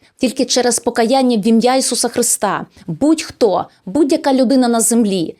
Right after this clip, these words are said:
грішна людина, може отримати прощення своїх гріхів. Про що це говорить? Це говорить про те, що, що б ми не мали в своєму житті, які б переваги, на нашу думку, ми не мали б перед іншими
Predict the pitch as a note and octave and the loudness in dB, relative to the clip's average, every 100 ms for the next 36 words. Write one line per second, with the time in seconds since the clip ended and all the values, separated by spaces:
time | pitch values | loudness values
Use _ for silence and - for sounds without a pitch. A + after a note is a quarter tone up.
0 | _ F3 F#3 C4 C4+ F#3 F3 D#3+ F3 - | _ -6 0 0 0 0 0 0 -2 -4
1 | - - _ G#3 A#3 G#3 A3 G#3 G3 B3 | -10 -14 _ 2 2 2 -2 -2 -2 0
2 | C4+ D4 C#4+ C#4 G3+ G3 A3 - A#3 A#3+ | 0 0 -2 -4 -2 -2 -2 -2 -2 -2
3 | - F3+ F#3 G3 G3+ F#3+ E3 D#3+ - _ | -2 -4 -2 -2 -4 -6 -6 -8 -10 _
4 | _ A#3 A3+ F4+ - A#3 A#3 E3+ - - | _ -2 -2 -2 -2 0 0 -2 -4 -6
5 | - G#3+ G#3 A#3 C#4+ - A#3+ A#3+ C#4+ C4 | -4 -2 -2 -2 -2 -2 -2 0 -2 -2
6 | - A#3 A3+ - - - F4 C#4 C4+ B3+ | -2 -2 -2 -8 -10 -4 -2 2 2 4
7 | A#3+ A#3+ B3+ B3 A#3 - _ - - A3+ | 2 2 0 0 -2 -8 _ -10 -4 0
8 | A3+ A#3 A3+ A3 A3 - F3+ D#3+ G#3 D4+ | 2 2 2 0 -2 -4 -6 -4 -2 -2
9 | - - C4 B3+ G#3 A#3+ B3+ C4 F#3+ G3+ | -4 -2 0 2 2 0 -2 0 -2 0
10 | G3+ A3 C4 - F#3+ C4+ E4+ - F3 - | 0 0 -2 -2 0 0 0 -2 -6 -8
11 | _ B3+ B3+ A3 G#3+ C4 A#3+ F3 - _ | _ 2 2 2 2 2 0 -2 -10 _
12 | A#3 A#3 A3+ A#3+ C4+ C4 A#3+ G#3+ | 2 2 0 0 2 2 0 0